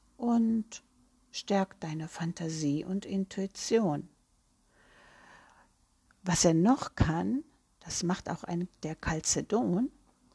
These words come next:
er verbindet oder beide verbinden das Innere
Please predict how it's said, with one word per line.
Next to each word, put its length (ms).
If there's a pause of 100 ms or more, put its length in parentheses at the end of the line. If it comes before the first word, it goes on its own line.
(640)
er 220
verbindet 1080
oder 180 (100)
beide 360
verbinden 840 (680)
das 420
Innere 680